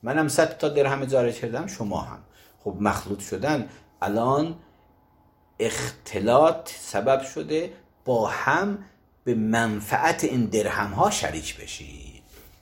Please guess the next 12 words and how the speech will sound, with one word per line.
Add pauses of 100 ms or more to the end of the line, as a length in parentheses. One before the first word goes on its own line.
(1500)
و
یمکن
فرض
الامتزاج
فی
المنفعه (760)
به
ان
یستأجر
کل (120)
منهما
دراهمه.